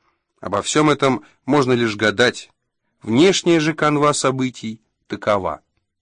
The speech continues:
В январе тысяча семьсот восемьдесят пятого года Беневский прибывает на Мадагаскар с небольшим отрядом,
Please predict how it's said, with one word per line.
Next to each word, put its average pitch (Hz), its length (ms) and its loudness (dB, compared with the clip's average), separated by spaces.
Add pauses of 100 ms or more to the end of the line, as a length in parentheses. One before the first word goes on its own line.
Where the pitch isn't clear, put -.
(1400)
В 107 60 -12
январе 185 580 2 (120)
тысяча 196 340 -4
семьсот 151 440 -4
восемьдесят 120 520 -2
пятого 113 340 -4
года 156 400 -2 (760)
Беневский 139 640 0
прибывает 127 600 2
на 110 80 0
Мадагаскар 104 760 -2
с - 140 -8
небольшим 107 600 -2
отрядом, 95 560 -4